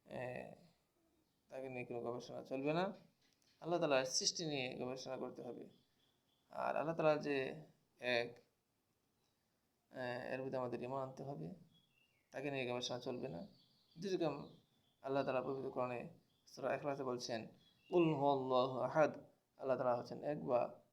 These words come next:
অদ্বিতীয়। আহ, এর, এই নিয়ে আমাদের আর কোনো দ্বি-, দ্বিধাদ্বন্দ্ব চলবে না, গবেষণা চলবে না। "কুল হুয়াল্লাহু আহাদ", আল্লাহ হচ্ছেন এক বা অদ্বিতীয়।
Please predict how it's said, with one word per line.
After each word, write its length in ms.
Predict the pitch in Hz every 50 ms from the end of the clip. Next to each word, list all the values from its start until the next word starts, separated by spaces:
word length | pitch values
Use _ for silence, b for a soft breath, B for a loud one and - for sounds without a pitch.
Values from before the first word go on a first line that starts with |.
| _ _
অদ্বিতীয়। 440 | - 139 143 135 135 - 127 113 95
আহ, 1300 | - 104 107 - - - - - - - - - - - 151 143 139 135 - 123 123 - - - 127 - - - _ _ _ _ _ _ _ _ _ _ _ _ _ _ _ _ _ - - - - -
এর, 580 | - 147 143 135 131 127 123 - - - - - - -
এই 200 | 151 165 175 180
নিয়ে 420 | 170 165 160 151 143 135 139 147 - - - _ _
আমাদের 300 | - 139 135 127 123 127
আর 100 | 127 123
কোনো 160 | 123 127 123
দ্বি-, 340 | 120 127 131 127 131 135 135 - - _ _
দ্বিধাদ্বন্দ্ব 520 | - - 131 131 131 123 123 120 120 120 117
চলবে 300 | 120 139 131 127 131 127
না, 140 | 135 139 135
গবেষণা 380 | 117 117 117 117 117 117 117
চলবে 320 | 113 - 123 117 - - -
না। 60 | - - _ _ _ b b b b b b b b b b _ _
"কুল 200 | - 180 180 165
হুয়াল্লাহু 520 | 147 139 139 139 139 135 135 131 131 127
আহাদ", 420 | 131 131 - 160 156 127 - - -
আল্লাহ 200 | 143 143 139 135
হচ্ছেন 220 | 131 - 127 127
এক 180 | 127 135 131 135
বা 80 | 131
অদ্বিতীয়। 460 | 127 123 127 131 127 131 120 113 107